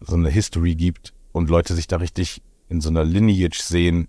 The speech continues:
von Freiheitskämpfern und dann bist du auf einmal derjenige, der mit nicht genug Bildungsstand oder Vokabular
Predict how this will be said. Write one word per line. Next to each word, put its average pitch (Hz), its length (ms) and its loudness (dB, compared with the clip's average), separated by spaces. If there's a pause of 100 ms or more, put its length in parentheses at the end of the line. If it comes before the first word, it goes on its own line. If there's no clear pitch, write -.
(160)
von 82 360 -2
Freiheitskämpfern 90 960 -2
und 80 180 -6
dann 87 120 2
bist 90 200 -4
du 90 60 0
auf 85 160 -2
einmal 90 220 0
derjenige, 92 440 0
der 87 120 2
mit 87 460 -6
nicht 98 180 -4
genug 95 300 -2 (100)
Bildungsstand 92 680 -2
oder 85 200 0
Vokabular 87 680 0